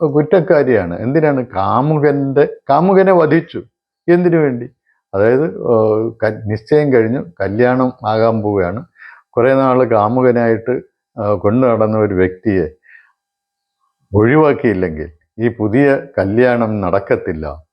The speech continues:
പുതിയ, ആ, വ-, വരന്റെ കൂടെ, ഭർത്താവിന്റെ കൂടെ സുഖിച്ച് കഴിയാൻ വേണ്ടിയാണ് ഈ കാമുകന് ഒഴിവാക്കാൻ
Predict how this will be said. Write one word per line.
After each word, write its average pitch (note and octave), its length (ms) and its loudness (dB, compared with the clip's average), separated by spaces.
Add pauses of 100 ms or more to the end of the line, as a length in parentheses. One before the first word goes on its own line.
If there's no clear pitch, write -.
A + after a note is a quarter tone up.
(380)
പുതിയ, B2+ 300 2
ആ, G2+ 480 2
വ-, F2+ 440 -2
വരന്റെ A2+ 460 0
കൂടെ, F2 380 -4 (300)
ഭർത്താവിന്റെ A#2+ 640 -2
കൂടെ F2 360 -6 (200)
സുഖിച്ച് C#3 460 -2 (120)
കഴിയാൻ C#3 420 2
വേണ്ടിയാണ് G#2+ 560 -2 (260)
ഈ A#2 80 0 (100)
കാമുകന് G#2 600 0 (120)
ഒഴിവാക്കാൻ G2 640 0